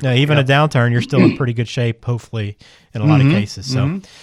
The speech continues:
Speaker 2: Sure.
Speaker 1: that's really good information. And, and I'm glad you guys brought this topic up 'cause it answered, I know, a question that I had and something I've been curious about watching the stock market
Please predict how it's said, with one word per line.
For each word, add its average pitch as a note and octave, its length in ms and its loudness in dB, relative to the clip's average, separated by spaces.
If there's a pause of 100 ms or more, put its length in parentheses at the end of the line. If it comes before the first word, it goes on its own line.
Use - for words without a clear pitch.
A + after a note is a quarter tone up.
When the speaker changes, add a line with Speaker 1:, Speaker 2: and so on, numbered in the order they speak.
(220)
Speaker 2:
Sure. E3+ 120 0
Speaker 1:
that's G3 240 2
really F3 260 -2
good F#3+ 120 -2
information. D3 500 0
And, C3 220 -2
and C3 120 -4
I'm C3 60 -2
glad C#3 260 -2
you C#3 60 -4
guys C3 160 0
brought C3+ 220 -2
this - 120 -12
topic C3 380 -4
up B2 160 -2
'cause A#2+ 160 -6
it A#2+ 80 -4
answered, B2+ 400 -4
I A#2+ 80 -12
know, B2 160 -4
a A2+ 60 -4
question B2+ 360 -4
that A2 80 -4
I C#3+ 180 2
had A#2+ 260 0
and A#2 200 -6
something B2 240 -8
I've C3 140 -2
been B2+ 140 -4
curious B2 400 -4
about A2+ 280 -4
watching A2+ 300 -6
the G#2+ 60 -4
stock A2 260 -6
market A2 460 -6